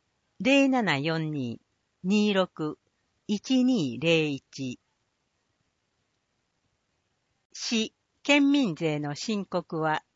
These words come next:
市役所へ。二十九ページ。申告が必要な人に該当する人は、必ず申告をしてください。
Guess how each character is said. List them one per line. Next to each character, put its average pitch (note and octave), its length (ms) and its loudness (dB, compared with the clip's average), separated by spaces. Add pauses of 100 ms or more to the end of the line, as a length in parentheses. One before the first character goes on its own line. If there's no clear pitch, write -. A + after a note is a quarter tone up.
(100)
市 - 240 -8
役 B3+ 240 4
所 C#3+ 300 -4
へ。 C#3+ 280 -8 (720)
二 C#4+ 180 4
十 E3 240 2
九 G#3+ 300 -4
ペ F3 240 -2
ー C3+ 80 -4
ジ。 C3+ 260 -14 (1160)
申 D4 360 -2
告 B3 320 -2
が G#3 260 2
必 - 320 -6
要 B3+ 220 4
な A#3 140 2
人 A3+ 260 -2
に C#3+ 220 -4 (140)
該 A3+ 240 6
当 A3 200 -2
す - 180 -6
る G#3 120 -2
人 F#3+ 300 -2
は、 C#3 160 -4 (540)
必 A#3 160 4 (300)
ず G#3+ 240 -6
申 C4 280 -2
告 A3+ 340 -4
を G#3 100 2
し - 80 -8
て G3 160 -2
く G3 100 -6
だ F#3 140 0
さ F3 220 -2
い。 C#3+ 120 -10